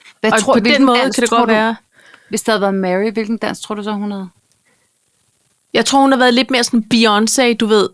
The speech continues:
Speaker 2: Sådan lidt
Speaker 1: Put a ring on it.
Speaker 2: girl. Mhm.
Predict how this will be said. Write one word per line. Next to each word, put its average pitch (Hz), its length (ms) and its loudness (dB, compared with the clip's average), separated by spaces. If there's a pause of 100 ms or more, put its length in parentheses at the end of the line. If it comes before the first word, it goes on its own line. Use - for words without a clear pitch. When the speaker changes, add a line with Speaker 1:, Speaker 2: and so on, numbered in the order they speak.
(1500)
Speaker 2:
Sådan 226 200 0
lidt 208 220 2
Speaker 1:
Put 262 140 2
a 254 40 4 (140)
ring 277 220 4
on 330 160 4
it. 320 300 -2 (460)
Speaker 2:
girl. 269 580 4
Mhm. 339 680 0